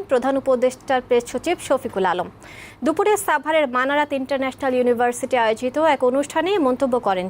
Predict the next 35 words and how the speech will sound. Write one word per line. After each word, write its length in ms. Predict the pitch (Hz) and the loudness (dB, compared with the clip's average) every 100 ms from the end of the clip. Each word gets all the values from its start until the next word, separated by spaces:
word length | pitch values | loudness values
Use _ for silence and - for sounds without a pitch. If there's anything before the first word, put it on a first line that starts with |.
| 214 | -2
তিনি। 180 | 190 175 - - - - - | -2 -4 -12 -20 -20 -8 0
বলেন, 280 | 294 294 359 - - | 2 2 0 -4 -2
শহীদদের 440 | 339 311 269 320 | 0 0 0 2
রক্তের 440 | 247 254 - - 311 | 4 2 -2 -4 -4
উপর 160 | 302 294 254 247 | -2 -2 0 0
দাঁড়িয়ে 320 | 247 262 294 302 - | 0 0 0 0 -2
সরকার 360 | 285 285 - 285 | -2 -2 -2 -2
ন্যায় 180 | 240 240 233 | 0 -2 -2
বিচারের 340 | 269 302 311 320 | -2 0 0 0
জন্য 160 | 311 330 320 | 0 0 2
কাজ 120 | 302 294 | 0 -2
করছে। 400 | - 240 - 226 165 - - - - | -2 -2 -2 -6 -6 -10 -20 -20 -2
স্বৈরাচার 380 | 269 262 302 | 2 2 0
শেখ 260 | 302 - 359 392 | -2 -4 -4 -2
হাসিনা 360 | 370 359 330 339 294 | -2 -2 0 0 0
ও 20 | |
তার 200 | 302 302 226 | 0 0 2
দোসরদের 540 | 233 254 - 320 - 302 | 2 2 -2 -4 -2 -2
বিচারে 460 | 240 262 - 262 190 - | -2 -2 0 2 0 0
সরকারের 400 | 294 277 - 294 247 | -2 -2 0 2 2
আন্তরিকতার 640 | 233 240 311 302 294 294 277 | -2 -6 -6 -4 -2 -2 -2
অভাব 400 | - 226 220 302 294 214 | 0 -2 0 -2 0 0
নেই, 120 | 277 - - - - | -2 -6 -18 -14 -2
কিন্তু 260 | 349 349 330 | 0 4 2
সত্য 380 | 339 - 349 - 349 | 0 0 -2 -2 -2
প্রতিষ্ঠায় 600 | 311 - 311 - 370 359 - | 0 0 -2 -2 0 0 0
ও 20 | 254 233 | -2 0
ন্যায় 200 | 240 262 | -2 -2
বিচারের 400 | 294 320 311 302 | -4 -4 -4 -4
স্বার্থে 420 | - 311 - - 330 302 | -4 -4 -4 -10 -4 -2
কাজ 120 | 285 - | -2 -4
করতে 280 | 320 302 320 | -8 -6 -6
কিছুটা 400 | 320 302 302 294 | -6 -8 -4 -4
সময় 360 | - 254 220 180 | -2 -2 0 0
লাগছে। 300 | 160 - | -2 -4